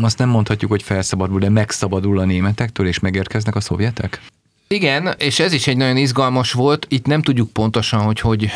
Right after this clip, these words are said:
Speaker 2: folyt le ez a hatalomváltási néhány nap. Az biztos, hogy a szovjetek megpróbálták elvinni fogolyként ezt a ruhagyűjtő századot, Ocskaiékat, illetve hát az ott levő üldözöttek egy részét is.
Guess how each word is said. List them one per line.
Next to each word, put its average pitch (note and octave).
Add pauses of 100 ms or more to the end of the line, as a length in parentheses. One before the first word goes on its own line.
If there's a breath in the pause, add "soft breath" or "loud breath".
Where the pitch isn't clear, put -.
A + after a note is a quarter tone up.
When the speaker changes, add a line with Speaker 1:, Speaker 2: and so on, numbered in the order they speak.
(140)
Speaker 2:
folyt G#2+
le G2
ez G#2+
a G#2
hatalomváltási G#2 (100)
néhány A2
nap. A#2
Az D3+
biztos, A#2
hogy A#2+
a A2
szovjetek A2
megpróbálták F#2
elvinni F2+ (180)
fogolyként F#2+ (200)
ezt -
a F2+
ruhagyűjtő G2
századot, G2+
Ocskaiékat, G#2+
illetve F#2+
hát F#2+
az F2+
ott -
levő G2
üldözöttek F#2+
egy F2+
részét G2
is. C#3